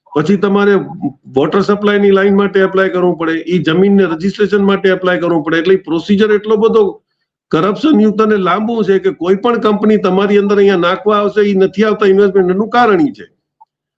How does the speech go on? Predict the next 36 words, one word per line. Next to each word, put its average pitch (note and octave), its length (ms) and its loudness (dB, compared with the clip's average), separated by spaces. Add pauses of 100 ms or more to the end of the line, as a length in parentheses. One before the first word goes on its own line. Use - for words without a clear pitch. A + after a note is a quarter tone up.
(300)
આપણે C3 300 -2
ઇનિશિયલી G#3 520 -2
જોઈએ G#3 240 2
તો G#3 100 0
આપણી G3+ 220 0
પાસે G#3 280 2
જી F#3 220 0
આઈ G#3 80 0
ડી G3 180 -2
સી E3+ 200 -2
હતી G#2 300 -4 (300)
અને F3+ 160 2
એક G3+ 220 -2
ડિસ્ટ્રિક્ટ F#3+ 440 0
ઇન્ડસ્ટ્રીઝ G#3 520 0
ડી G3+ 160 4
આઈ G#3+ 100 2
સી F#3 160 -4
પણ D3+ 200 -2
હતું. G#2 260 -8 (380)
હવે E3+ 160 0
ડી F3 220 2
આઈ G#3+ 100 0
સી A3 180 -2
માં G#3+ 220 2
આપણે G#3+ 220 0
ઘણા A3 220 2
બધા A3 220 2
જોયા G#3 240 2
હતા G#3+ 160 -2
કે F#3+ 100 0
અરજી F3+ 360 0
કરો G#3+ 200 2
એટલે G#3 140 2
તમને G3+ 260 0
પ્રોવિઝનલ G#3 840 0